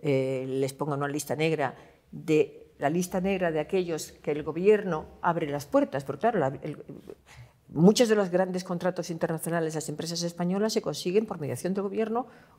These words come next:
del rey Juan Carlos y del rey Felipe, sobre todo cuando son a países árabes, ¿eh? Le pasa igual al rey Felipe, que tiene una relación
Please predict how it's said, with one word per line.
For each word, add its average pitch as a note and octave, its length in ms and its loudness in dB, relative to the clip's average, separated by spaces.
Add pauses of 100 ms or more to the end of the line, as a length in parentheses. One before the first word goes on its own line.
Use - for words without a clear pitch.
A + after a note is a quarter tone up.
(140)
del C#3 140 -2
rey F#3 140 6
Juan A3+ 200 0
Carlos A#3 440 -2
y G3+ 100 4
del D3 120 4
rey D3 160 2
Felipe, C#3+ 480 -6 (360)
sobre D3 240 8
todo F#3 220 0
cuando F#3+ 200 -2
son E3+ 200 -4
a C#3 140 -6
países C#3 360 -4
árabes, - 500 -4 (160)
¿eh? - 220 -6 (100)
Le A2+ 100 -12
pasa B2+ 220 0
igual C3+ 180 0
al C#3 60 -2
rey D3 120 -6
Felipe, A3 340 -2
que C3 120 -6
tiene C#3+ 160 -6
una D3 60 -4
relación D3+ 380 -2